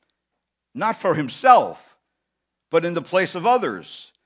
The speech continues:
I like, again, if you're still there in Romans, in Romans five, six through eight, it says, "For while we were still helpless, at the right time,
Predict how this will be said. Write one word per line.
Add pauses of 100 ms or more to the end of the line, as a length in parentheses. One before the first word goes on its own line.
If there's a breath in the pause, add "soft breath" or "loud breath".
I
like,
again,
if
you're
still
there
in
Romans,
in
Romans
five,
six
through
eight,
it
says, (280 soft breath)
"For
while
we
were
still (240)
helpless, (380)
at
the
right
time,